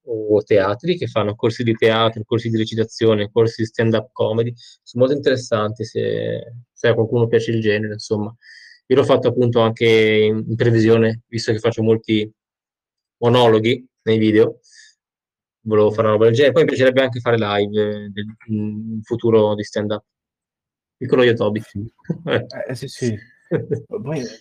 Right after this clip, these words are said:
Speaker 2: sai cosa? Ti consiglio di vedere, mm, il suo ultimo video, che è un, tipo un'intervista fatta da, eh,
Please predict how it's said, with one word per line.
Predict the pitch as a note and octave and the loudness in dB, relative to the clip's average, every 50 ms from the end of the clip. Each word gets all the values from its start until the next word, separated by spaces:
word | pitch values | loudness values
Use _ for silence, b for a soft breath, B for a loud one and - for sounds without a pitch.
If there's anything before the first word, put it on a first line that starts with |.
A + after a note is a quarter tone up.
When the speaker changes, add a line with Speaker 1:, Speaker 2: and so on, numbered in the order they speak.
| _ _ _ _ _ _ - | _ _ _ _ _ _ -18
Speaker 2:
sai | B2 - F3+ | -14 -14 -14
cosa? | F3+ - C3 A#2 A#2+ A#2+ | -12 -10 -10 -8 -8 -8
Ti | A2+ A#2+ | -10 -8
consiglio | C3 C#3 B2+ - E3 E3+ D#3+ C3+ | -10 -10 -10 -8 -6 -6 -6 -6
di | B2 A#2 C3 B2 | -8 -10 -8 -6
vedere, | B2+ C3 B2 C3+ C#3+ C#3 C#3+ C#3+ C#3+ C#3 C#3 C3 A#2+ A2+ | -6 -4 -4 -4 -4 -4 -4 -4 -4 -4 -4 -4 -4 -4
mm, | A2+ A2 A2 G#2+ | -2 -4 -4 -4
il | G#2+ A2 A#2 | -4 -4 -6
suo | - - C3 | -8 -6 -8
ultimo | B2+ B2 - B2+ B2 A2+ | -8 -8 -8 -8 -6 -4
video, | G#2+ A2+ A#2 A#2 A#2 A2 | -4 -4 -2 -2 -2 -4
che | A#2+ - | -2 -4
è | G#2+ | -4
un, | G2+ G2+ F#2 | -4 -4 -10
tipo | - - A#2 A#2 | -14 -14 -8 -6
un'intervista | A2+ A2+ A2 A2+ A2 A2 A2+ A#2 - - A#2 | -4 -4 -4 -6 -6 -8 -8 -6 -8 -10 -10
fatta | - G2+ - - G#2 | -10 -10 -8 -8 -8
da, | G2+ G2+ G2+ G2+ - - D#2+ D#2+ F2+ | -4 -2 -2 -4 -4 -6 -14 -14 -16
eh, | - - F2+ F#2+ F#2+ F#2+ F#2+ F#2 F2 | -14 -12 -10 -10 -8 -8 -8 -10 -12